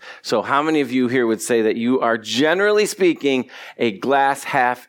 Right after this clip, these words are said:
empty type of person? You can re-, raise your hand. Half, half empty. Anyone? A couple. A few people. Great. I thank you for your honesty. Okay.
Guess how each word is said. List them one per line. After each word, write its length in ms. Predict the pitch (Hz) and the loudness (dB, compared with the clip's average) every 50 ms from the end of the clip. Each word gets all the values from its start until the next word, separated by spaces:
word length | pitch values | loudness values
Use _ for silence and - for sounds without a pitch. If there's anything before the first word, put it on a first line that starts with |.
| _ - | _ -2
empty 400 | 143 151 156 143 - - 113 104 | 0 0 0 -2 -4 -6 -6 -6
type 240 | - - 117 107 95 | -2 -2 -2 -2 -2
of 80 | 104 | -4
person? 320 | - 117 104 95 - 98 107 | -2 -2 -2 -2 -2 -2 -2
You 100 | 131 143 | -2 -2
can 180 | - 156 143 | -2 -6 -8
re-, 200 | 123 - - 156 | -6 -4 -2 -2
raise 240 | 156 143 160 156 120 | 0 0 0 0 0
your 80 | 123 123 | -2 -2
hand. 240 | 110 95 92 92 - | -2 -2 -4 -6 -6
Half, 300 | 127 127 117 123 - - - - - - | -4 -2 -2 -2 -2 -6 -16 -20 -20 -8
half 340 | - 131 127 117 - - - _ _ _ - | -2 0 0 0 0 -4 -10 _ _ _ -4
empty. 440 | 113 113 98 - - - - - - | -4 -2 -4 -6 -10 -12 -14 -10 -6
Anyone? 300 | - 98 101 98 98 101 | -4 -2 -2 -2 -2 -4
A 60 | 107 104 | -6 -4
couple. 400 | - 123 110 - - 87 - - | -2 -4 -4 -4 -6 -10 -14 -14
A 40 | - | -14
few 200 | - - 127 123 | -10 -8 -8 -6
people. 320 | 113 - 120 - - 117 107 | -6 -6 -6 -4 -4 -6 -4
Great. 260 | - - 95 - - - | -2 -2 -2 -2 -2 -4
I 80 | 98 | -6
thank 240 | - - - 104 95 | -4 -4 -4 -4 -4
you 80 | 107 101 | -4 -4
for 120 | - 107 | -2 0
your 120 | 104 95 | 0 2
honesty. 380 | 90 90 85 85 - - - - - - - - - - | 0 -2 -4 -6 -10 -14 -16 -16 -16 -16 -16 -10 -4 -4
Okay. 360 | 131 139 135 139 113 98 | -2 0 0 0 0 -2